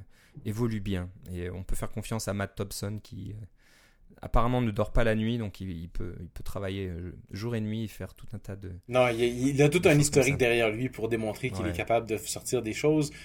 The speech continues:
Speaker 2: euh, dont, euh, vous avez probablement envie, même si vous en aviez jamais entendu parler.
Speaker 1: Voilà, exactement.
Speaker 2: Très,
Speaker 1: <laughs> Voilà,
Speaker 2: très,
Speaker 1: donc
Speaker 2: très jobsien dans sa, dans son approche.
Speaker 1: Voilà. <coughs> Donc, si vous allez sur, euh, N S Hipster,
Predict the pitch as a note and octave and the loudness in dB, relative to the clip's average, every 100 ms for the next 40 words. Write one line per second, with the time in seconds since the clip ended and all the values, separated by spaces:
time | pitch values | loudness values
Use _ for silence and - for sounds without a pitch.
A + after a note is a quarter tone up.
0 | - - A#2+ A2+ A2+ B2+ C3+ A#2 A2+ A2 | -14 0 2 4 6 6 6 4 2 2
1 | A#2 A#2 C#3 C#3+ C#3 F3 D3 D3+ B2+ A#2 | 4 4 4 4 4 6 6 4 2 0
2 | D#3+ C#3+ D#3 A#2+ G#2+ A2 A2 G#2+ A2 A2+ | 0 0 -2 -4 -4 -2 -2 -2 -2 -2
3 | B2 A2+ G#2+ G#2 F#2+ - - - - - | -4 -6 -8 -4 -4 -6 -16 -20 -20 -20
4 | _ - G2 F2+ F2+ G#2 F#2+ F#2 F#2+ F2 | _ -10 -6 -6 -6 -10 -12 -10 -10 -12
5 | - _ _ _ - - D#3+ F3 D#3+ C3 | -14 _ _ _ -6 2 4 6 6 6
6 | D#3+ A2+ D3+ D#3+ D3 B2+ G#2 G#2+ A2 G2+ | 4 4 6 8 8 6 4 -4 -4 -4
7 | F#2 - - - - G#2 - G2+ - G2 | -6 -8 -10 -16 -14 -10 -6 -8 -8 -8
8 | G#2+ G#2 G2+ - - - - - - F3 | -4 -2 -4 -10 -14 -14 -4 -2 0 -2
9 | D3+ - D#3 D3+ D3+ D3+ - B2+ A#2 - | -4 -4 -4 -2 0 -2 -6 -4 -4 -4
10 | B2+ C3+ C3+ - C3 - - D#3+ F3+ | -4 -2 -4 -6 -6 -6 -2 -2 -2